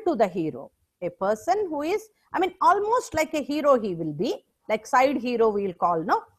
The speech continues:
They are called as Peetamardhanudu. And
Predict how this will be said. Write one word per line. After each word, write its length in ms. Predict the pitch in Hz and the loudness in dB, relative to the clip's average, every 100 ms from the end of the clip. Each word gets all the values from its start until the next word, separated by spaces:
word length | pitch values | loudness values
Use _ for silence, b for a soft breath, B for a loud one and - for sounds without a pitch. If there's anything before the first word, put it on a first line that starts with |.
| _ | _
They 180 | 202 415 440 | 0 2 2
are 180 | 254 226 | 4 2
called 360 | - 196 185 175 | 2 0 2 2
as 240 | 180 - _ | 0 -2 _
Peetamardhanudu. 840 | 311 349 349 233 170 - 160 139 - - _ _ _ _ _ _ _ _ _ _ _ _ _ _ _ _ _ - | -4 0 2 2 0 -2 -8 -8 -12 -18 _ _ _ _ _ _ _ _ _ _ _ _ _ _ _ _ _ 0
And 320 | 269 285 294 | 0 2 0